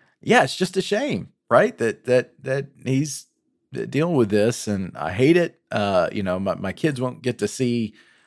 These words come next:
uh, any new shows from, from Jack Hanna, it sounds like. And, and so, um, yeah, it's just a sad development, sad development. So speaking of animals, uh, so Doctor Gray touched on this, uh, during his interview.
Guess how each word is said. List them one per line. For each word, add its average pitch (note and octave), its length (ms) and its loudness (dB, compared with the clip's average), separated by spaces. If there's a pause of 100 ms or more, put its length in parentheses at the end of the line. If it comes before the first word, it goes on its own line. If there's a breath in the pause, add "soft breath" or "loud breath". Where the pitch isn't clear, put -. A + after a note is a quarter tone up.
(200 soft breath)
uh, F2 180 0
any B2+ 220 2
new B2 160 4
shows B2+ 380 2
from, A2+ 240 -4
from G#2 320 -4 (140)
Jack A2+ 280 2
Hanna, A#2+ 280 0
it G#2+ 100 -2
sounds A2+ 280 -2
like. G#2 300 2
And, F#2 220 -6
and F#2+ 180 -10
so, F#2 400 -2
um, D#2+ 380 -6 (240)
yeah, A3 180 2
it's - 120 0
just - 180 -4
a C3 40 -6
sad E3 300 2
development, C3+ 600 2 (240)
sad G3 260 6
development. A#2 500 -2 (200)
So G#2 340 2 (460 soft breath)
speaking A#3+ 420 2
of D3 100 6
animals, C#3+ 520 2 (320)
uh, A#2+ 240 6
so A#2+ 160 2
Doctor C3+ 300 4
Gray B2 200 4
touched A#2 300 0
on G2+ 120 0
this, G2 320 -2
uh, G2+ 220 2
during F#2 520 -2 (100)
his G#2+ 280 -2
interview. D#2+ 600 -8